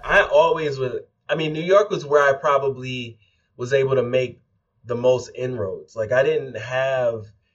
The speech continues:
as many problems <laughs> with people in New York as I did in Philly. Um, you know what I mean? Like, I, I just instantly had friends out here. And, you know, there, there is a bit of a, um,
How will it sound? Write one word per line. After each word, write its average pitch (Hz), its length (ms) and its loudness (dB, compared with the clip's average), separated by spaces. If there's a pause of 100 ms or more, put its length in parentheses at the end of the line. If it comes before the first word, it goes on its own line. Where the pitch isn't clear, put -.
(440)
as 123 240 -2
many 127 320 -4
problems 127 720 -2
<laughs> - 20 -6
with - 220 -8
people 143 380 0
in 127 220 4
New 117 60 -6
York 113 380 2
as 110 120 -6
I 107 100 2
did 107 300 -2
in 104 260 -6
Philly. 104 400 -6 (480)
Um, 107 580 0
you 127 140 -8
know 123 80 2
what 120 100 2
I - 20 -4
mean? 127 160 0
Like, 117 220 0
I, 117 360 -6
I 123 40 -6
just 120 320 -12 (300)
instantly 123 420 -4
had 110 260 -2
friends 113 280 -6
out 98 180 -6
here. 92 160 -10
And, 113 320 -8 (320)
you 185 120 0
know, 175 100 6
there, 180 240 -2
there 165 220 -2
is 180 280 -4
a 151 60 -2
bit 143 220 6
of 104 140 0
a, 117 380 0
um, 107 380 -4